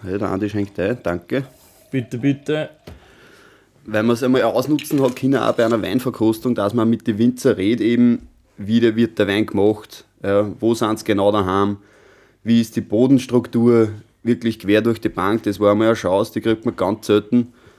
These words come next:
Speaker 1: dass man wirklich mit den Winzer eben so ins Detail reingeht.
Speaker 2: Vor allem bei einer Verkostung. Also da steige ich jetzt auch noch mal mit ein.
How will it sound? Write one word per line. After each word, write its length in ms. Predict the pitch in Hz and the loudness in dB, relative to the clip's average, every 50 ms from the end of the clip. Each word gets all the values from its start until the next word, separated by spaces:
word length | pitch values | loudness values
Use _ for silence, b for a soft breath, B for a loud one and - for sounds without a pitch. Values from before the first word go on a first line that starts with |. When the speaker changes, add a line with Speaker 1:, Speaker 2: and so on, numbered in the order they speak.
| b b | b b
Speaker 1:
dass 160 | - 98 95 | -6 -4 -2
man 120 | 107 110 104 | -2 0 0
wirklich 320 | 117 110 - - 110 104 | 0 -2 -2 -4 -6 -4
mit 180 | 113 110 - - | -4 -4 -4 -2
den 80 | 110 | 0
Winzer 380 | 101 107 107 104 - - 110 92 | 0 0 0 0 0 0 0 0
eben 220 | 85 95 92 107 101 | 0 -2 -2 -2 -4
so 180 | - 95 98 | -4 -2 -2
ins 160 | 101 101 - | -2 -2 -2
Detail 340 | - 110 - - 80 80 90 | -4 -6 -4 -4 -4 -4 -2
reingeht. 460 | 98 92 92 85 87 80 82 - - b b b b b b _ | -2 -2 -2 -2 -4 -6 -6 -8 -10 b b b b b b _
Speaker 2:
Vor 180 | - 131 139 | -4 0 2
allem 100 | 143 143 | 2 4
bei 100 | 143 139 | 4 4
einer 160 | 131 139 139 - | 4 2 2 2
Verkostung. 640 | 147 131 - 135 131 139 135 - 127 113 117 101 | 0 -2 0 -2 -2 -2 -2 -4 -6 -6 -4 -4
Also 320 | 98 127 127 131 135 131 | -4 -4 -2 -2 -2 0
da 420 | 131 135 135 135 135 135 139 135 131 | 0 0 0 2 0 0 -2 -4 -6
steige 240 | 135 139 135 135 139 | -6 -6 -4 -4 -4
ich 60 | 139 | -4
jetzt 80 | 139 135 | -4 -4
auch 120 | 127 135 139 | -4 -4 -2
noch 120 | 143 143 | -2 -2
mal 140 | 143 143 139 | 0 0 0
mit 160 | 139 143 135 | 0 0 0
ein. 240 | 131 123 127 135 135 | 0 0 -2 -2 -4